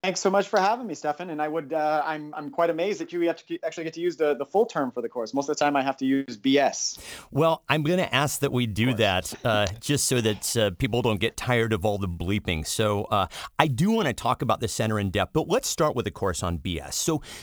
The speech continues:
Speaker 2: start us with the basics. How do we define B S?
Speaker 1: Well, I mean, in, in, uh, the way that we define it, we build off of,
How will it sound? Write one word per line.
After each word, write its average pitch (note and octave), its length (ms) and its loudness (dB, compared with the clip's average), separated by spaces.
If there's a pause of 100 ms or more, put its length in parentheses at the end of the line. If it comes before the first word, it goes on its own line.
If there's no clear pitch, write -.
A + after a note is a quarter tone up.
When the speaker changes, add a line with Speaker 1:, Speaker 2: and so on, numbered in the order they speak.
(140)
Speaker 2:
start D4+ 320 0
us - 100 -4
with G3 100 -2
the D3 40 2
basics. G2+ 440 -2
How G#3 180 0
do C4 80 -2
we D3+ 100 -2
define F#2 460 0
B C#2 180 -10
S? - 320 -14 (880)
Speaker 1:
Well, A3+ 320 4
I G#3+ 60 -6
mean, G#3+ 160 -6
in, G3+ 300 -10
in, F#3+ 240 -10
uh, F3 80 -10
the F3+ 100 -4
way B3 160 4
that G#3+ 120 2
we G#3 180 -2
define C3 320 -2
it, C3 80 -6
we E3+ 80 -2
build D#3 400 2
off C#3 260 0
of, C3 180 -10